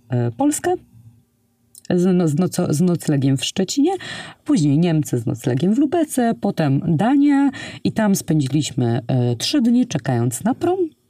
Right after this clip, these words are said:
Wsiedliśmy na prom, trzy dni płynęliśmy promem, dopłynęliśmy pierwszego listopada dwa tysiące dwudziestego drugiego roku, stanęliśmy na cudownej islandzkiej ziemi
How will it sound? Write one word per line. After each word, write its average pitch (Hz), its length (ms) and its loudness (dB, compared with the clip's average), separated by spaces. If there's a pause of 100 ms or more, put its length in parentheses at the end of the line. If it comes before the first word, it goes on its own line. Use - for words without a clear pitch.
(640)
Wsiedliśmy 294 480 0
na 262 120 4
prom, 233 380 2 (540)
trzy - 200 0
dni 151 140 2
płynęliśmy 147 520 0
promem, 254 600 2 (200)
dopłynęliśmy 156 1040 0
pierwszego 196 720 -2
listopada 165 680 0
dwa 151 200 -2
tysiące 160 360 -2
dwudziestego 151 560 0
drugiego 151 400 -2
roku, 151 260 -2
stanęliśmy 156 640 0 (360)
na 185 120 0
cudownej 185 640 2
islandzkiej 165 600 0
ziemi 156 400 2